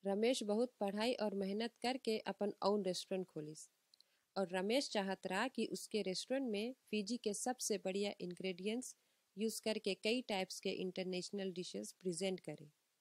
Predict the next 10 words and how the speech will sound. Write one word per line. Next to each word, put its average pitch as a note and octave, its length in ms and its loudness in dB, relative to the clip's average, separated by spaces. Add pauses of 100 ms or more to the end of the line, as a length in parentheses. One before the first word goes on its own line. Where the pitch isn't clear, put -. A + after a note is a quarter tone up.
(380)
अपन B3+ 300 2
रेस्टोरेंट A#3 460 0
के G#3+ 100 0
स्टार्ट A#3+ 420 0
करे F#3 200 0
के F3 180 -4
लिए F3+ 320 -2 (320)
वो A3 100 2
अपन A3 280 0
घर G#3 260 0